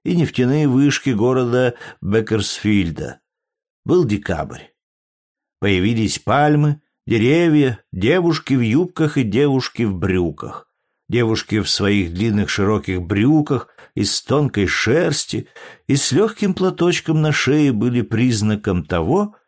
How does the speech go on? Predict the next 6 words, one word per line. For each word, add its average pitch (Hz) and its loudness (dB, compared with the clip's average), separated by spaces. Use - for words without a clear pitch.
что - -2
близок 101 0
Голливуд. 82 -4
Это 120 0
кинематографический 120 0
стиль - -4